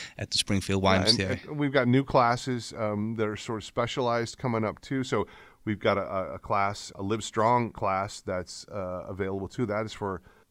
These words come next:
Speaker 2: cancer survivors and people dealing with cancer too. That's designed, it's kind of a, more of a holistic program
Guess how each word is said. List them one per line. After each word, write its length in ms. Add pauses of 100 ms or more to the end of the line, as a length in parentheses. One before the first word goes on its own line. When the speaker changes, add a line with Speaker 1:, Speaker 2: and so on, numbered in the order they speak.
(100)
Speaker 2:
cancer 500
survivors 800
and 420
people 240
dealing 320
with 160
cancer 400
too. 320
That's 260
designed, 540
it's 80
kind 200
of 60
a, 60
more 220
of 40
a 60
holistic 760
program 600